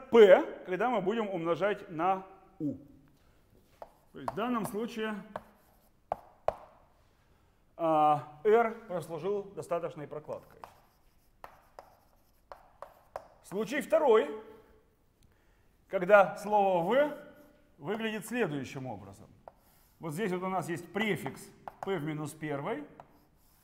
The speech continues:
здесь у нас есть суффикс Q, и они перекрываются по какому-то слову R,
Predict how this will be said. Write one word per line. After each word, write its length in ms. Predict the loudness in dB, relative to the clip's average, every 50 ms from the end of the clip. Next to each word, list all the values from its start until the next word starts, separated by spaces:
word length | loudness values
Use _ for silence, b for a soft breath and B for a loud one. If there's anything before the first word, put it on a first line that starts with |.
| b b b b b b b -10
здесь 280 | -6 -4 -4 -4 -4
у 40 | -4
нас 180 | -4 -4 -4 -4
есть 200 | -6 -8 -8 -6
суффикс 380 | -6 -6 -4 -6 -8 -10 -10
Q, 360 | -10 -6 -4 -4 -4 -4 -6 -10 -20 -20 -20 -20 _ -20 b b b b b b b b b b b b b b b b _ _ -2
и 80 | 2 2
они 240 | 2 4 2 0 0
перекрываются 1080 | -2 -2 -2 -2 -2 -2 -2 2 4 6 6 6 6 4 0 -4 -6 -8 -8 -10 -10 -16 -20 -20 _ _ _ _ _ _ _ _ _ _ _ -6
по 260 | -2 0 0 0 0
какому-то 680 | -4 -10 -14 -10 -8 -4 -2 -2 -2 -2 -4 -4 -6
слову 460 | -6 -4 0 0 0 0 0 -2 2 4
R, 260 | 6 6 6 4